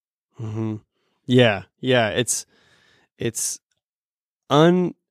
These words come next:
it's untraining our attempt to comp-,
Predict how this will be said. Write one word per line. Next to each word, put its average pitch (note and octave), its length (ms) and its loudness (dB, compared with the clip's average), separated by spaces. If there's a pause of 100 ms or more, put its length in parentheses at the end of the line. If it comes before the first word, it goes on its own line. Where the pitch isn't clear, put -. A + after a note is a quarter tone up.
(140)
it's C3 260 -6
untraining D3 840 2 (640)
our A#2 440 4 (140)
attempt - 540 -4
to B2 160 0
comp-, - 420 -6